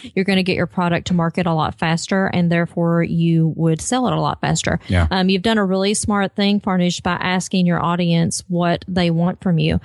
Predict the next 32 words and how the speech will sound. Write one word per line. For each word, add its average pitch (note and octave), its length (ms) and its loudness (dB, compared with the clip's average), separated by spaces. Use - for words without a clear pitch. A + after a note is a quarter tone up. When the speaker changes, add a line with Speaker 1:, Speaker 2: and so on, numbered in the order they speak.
Speaker 1:
I G3+ 60 0
think G#3 120 0
a G3+ 60 0
lot F3+ 180 0
of F#3 60 -4
people G3+ 340 -2
leave F#3 460 0
this F3+ 240 -2
step - 400 -2
out. E3+ 380 -2
They F3+ 140 2
think F#3+ 260 0
that F#3 160 -2
they F3+ 160 0
know F3 300 2
what G3 260 -2
their - 180 -2
audience F3+ 380 -2
wants, F#3 260 0
and F#3 120 0
they F#3 80 2
try F3+ 180 -2
to F3 80 -2
sell F3 240 -2
them E3+ 160 0
something E3 380 0
they D#3+ 140 2
don't D#3+ 200 -2
really D#3+ 420 0
want E3 320 0
or E2 80 2
Speaker 2:
Yeah. E2+ 80 4